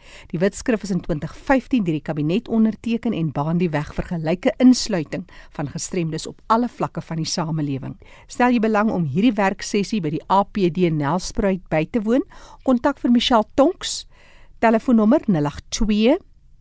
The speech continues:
sewe agt een sewe sewe een vyf. Jy kan ook 'n S M S stuur vir enige navrae na vier vyf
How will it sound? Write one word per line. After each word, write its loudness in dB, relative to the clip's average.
sewe 0
agt -2
een 0
sewe 0
sewe 2
een 2
vyf. -8
Jy 0
kan 0
ook 0
'n -2
S 0
M 4
S -2
stuur 0
vir -6
enige -4
navrae 0
na -2
vier 0
vyf -4